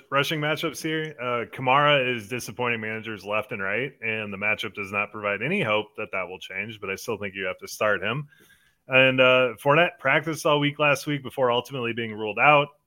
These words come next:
They play Monday night, so it is absolutely imperative that you have a contingency plan in place if you are planning on starting Fournette. Um,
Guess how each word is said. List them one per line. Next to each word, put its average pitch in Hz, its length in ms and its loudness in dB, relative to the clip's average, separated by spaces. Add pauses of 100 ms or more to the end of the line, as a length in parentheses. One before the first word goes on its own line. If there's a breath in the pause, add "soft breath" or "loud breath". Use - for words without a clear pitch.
They 113 100 -4
play 127 220 2
Monday 113 300 0
night, 139 340 4
so 110 300 -2
it 104 120 0
is 107 140 -6
absolutely 110 560 -6
imperative 120 640 0
that 113 100 0
you 107 100 -4
have 110 160 2
a 107 40 -10
contingency 113 640 -10
plan 117 260 -6
in 104 120 -6
place 151 440 -2 (800)
if 170 180 6
you 180 140 4
are 160 100 10
planning 143 320 4
on 120 120 0
starting 113 360 2
Fournette. 113 440 -4 (200)
Um, 110 480 -2